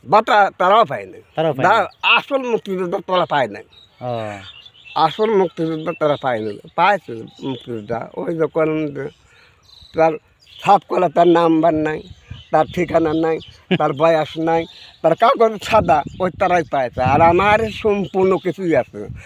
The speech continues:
Speaker 1: আমার পুষি ফেলানে বিএনপি হোক, জামাত হোক, আওয়ামী লীগ হোক, ওই আমার গিয়ে দই লাগবে। আমার পোষার মতো কায়দা নাই।
Speaker 2: আপনি আসল মুক্তিযোদ্ধা, আপনি।
Speaker 1: হ্যাঁ।
Speaker 2: আপনার তো আর
Speaker 1: আমার
Speaker 2: কিছু মুখস্থ করা লাগতেছে না।
Speaker 1: না।
Speaker 2: সবই
Speaker 1: আ-,
Speaker 2: জানেন।
Speaker 1: আমরা সব করছি তো।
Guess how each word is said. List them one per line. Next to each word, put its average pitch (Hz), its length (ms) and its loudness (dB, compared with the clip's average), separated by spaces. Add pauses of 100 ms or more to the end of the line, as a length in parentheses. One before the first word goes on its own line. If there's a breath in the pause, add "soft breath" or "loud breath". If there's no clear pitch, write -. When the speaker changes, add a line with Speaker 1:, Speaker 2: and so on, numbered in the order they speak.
(160 loud breath)
Speaker 1:
আমার 214 260 2
পুষি 220 380 -2
ফেলানে 202 460 0 (400 loud breath)
বিএনপি 226 480 4
হোক, 247 140 4
জামাত 214 520 -2
হোক, 247 200 0
আওয়ামী 214 280 4
লীগ 240 180 0
হোক, 233 120 0 (300 loud breath)
ওই 233 80 4
আমার 214 380 2
গিয়ে 196 200 -4
দই 170 460 0
লাগবে। 117 480 -8
আমার 208 420 4
পোষার 214 400 2
মতো 202 260 -6
কায়দা 151 420 2
নাই। 107 240 -8
Speaker 2:
আপনি 151 180 -4
আসল 160 260 0
মুক্তিযোদ্ধা, 131 500 -2
আপনি। 127 120 0
Speaker 1:
হ্যাঁ। 156 120 2
Speaker 2:
আপনার - 1160 -4
তো 190 40 2
আর 196 40 4
Speaker 1:
আমার 190 80 4
Speaker 2:
কিছু 202 160 2
মুখস্থ 202 320 0
করা 175 180 4
লাগতেছে 131 340 0
না। 113 240 -4
Speaker 1:
না। 190 220 2 (500)
Speaker 2:
সবই 175 240 2
Speaker 1:
আ-, 170 40 0
Speaker 2:
জানেন। 131 340 -2
Speaker 1:
আমরা 233 280 0 (120)
সব 277 160 6 (100)
করছি 269 440 2
তো। 143 360 -6